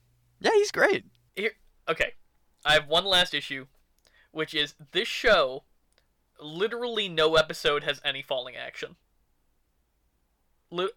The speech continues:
Speaker 2: I really was hoping that this episode was the episode that had some kind of falling action. Nope.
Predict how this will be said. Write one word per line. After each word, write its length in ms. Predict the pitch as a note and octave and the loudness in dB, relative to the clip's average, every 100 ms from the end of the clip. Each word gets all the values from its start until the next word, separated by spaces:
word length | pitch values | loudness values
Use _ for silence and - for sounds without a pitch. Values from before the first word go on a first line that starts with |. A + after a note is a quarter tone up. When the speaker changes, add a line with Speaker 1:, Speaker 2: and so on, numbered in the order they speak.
| - | 2
Speaker 2:
I 180 | E3+ F3+ E3+ | 4 4 2
really 460 | G3 G#3+ G#3+ G#3+ _ | -2 0 -2 -2 _
was 160 | E3 E3+ | -8 0
hoping 380 | F3 E3+ E3 D3+ | 0 2 0 0
that 180 | D3 | -2
this 220 | D3+ D#3+ - | -2 -2 0
episode 380 | D#3 - D#3+ D3 | -4 -2 -6 -6
was 120 | C#3+ | -4
the 120 | C#3+ | -2
episode 280 | D3 - C#3+ | -2 -2 -4
that 100 | C#3+ | 0
had 120 | D3 | -2
some 200 | - C#3+ | -2 -4
kind 160 | D3 C#3+ | -2 -4
of 60 | |
falling 300 | - D3 C#3 | -2 -2 -2
action. 400 | C#3 C#3+ - F3+ - _ _ _ _ _ _ _ _ _ _ _ _ - | -4 -2 -2 -6 -6 _ _ _ _ _ _ _ _ _ _ _ _ -6
Nope. 280 | - - | -6 -6